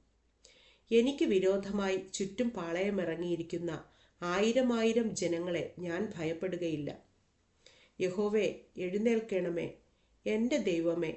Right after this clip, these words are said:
എന്നെ രക്ഷിക്കണമേ. നീ എൻ്റെ ശത്രുക്കളെയൊക്കെയും ചെകിട്ടത്തടിച്ചു. നീ ദുഷ്ടന്മാരുടെ പല്ല് തകർത്തു കളഞ്ഞു. രക്ഷ യഹോവയ്ക്കുള്ളതാകുന്നു.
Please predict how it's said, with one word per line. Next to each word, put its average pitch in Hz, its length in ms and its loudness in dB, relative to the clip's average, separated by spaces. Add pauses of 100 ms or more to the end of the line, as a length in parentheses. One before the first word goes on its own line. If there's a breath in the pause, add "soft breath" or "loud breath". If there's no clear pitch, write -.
(140)
എന്നെ 202 300 0
രക്ഷിക്കണമേ. 170 840 -2 (640 soft breath)
നീ 277 240 2
എൻ്റെ 196 220 0
ശത്രുക്കളെയൊക്കെയും 180 1200 -2 (140)
ചെകിട്ടത്തടിച്ചു. 180 880 -4 (1080 loud breath)
നീ 226 160 4 (240)
ദുഷ്ടന്മാരുടെ 202 840 2
പല്ല് 170 280 -2 (160)
തകർത്തു 175 400 -4
കളഞ്ഞു. 147 400 -6 (540 soft breath)
രക്ഷ 190 360 0 (260)
യഹോവയ്ക്കുള്ളതാകുന്നു. 165 1120 -2